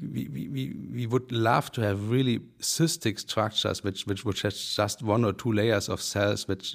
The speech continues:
which a very strong lumen. But, um, the lab world is slightly more complex and, and difficult. So we have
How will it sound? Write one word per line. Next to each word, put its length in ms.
which 220
a 60
very 260
strong 520
lumen. 420
But, 400
um, 400
the 140
lab 340
world 380
is 120
slightly 640
more 260
complex 600
and, 160
and 220
difficult. 580
So 100
we 120
have 240